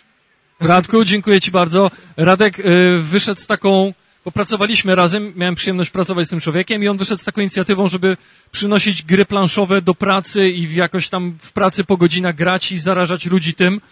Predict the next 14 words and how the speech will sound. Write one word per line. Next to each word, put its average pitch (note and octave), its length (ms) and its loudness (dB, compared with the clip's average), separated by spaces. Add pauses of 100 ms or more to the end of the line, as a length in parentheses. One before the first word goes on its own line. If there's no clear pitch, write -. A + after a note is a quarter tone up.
(280)
I D#3+ 40 -4
dzięki F#3+ 260 -2
niemu G3+ 180 2
poznałem G3 520 -2 (140)
chaos F#3 360 0
w - 60 -10
Starym F#3 280 -2
Świecie. G3 400 -2
Pierwsza G3 320 -2
rozgrywka, F3+ 440 -2
wygrałem, F3 480 0
pamiętam E3+ 440 -2
to. F3+ 460 2
A! G3+ 80 2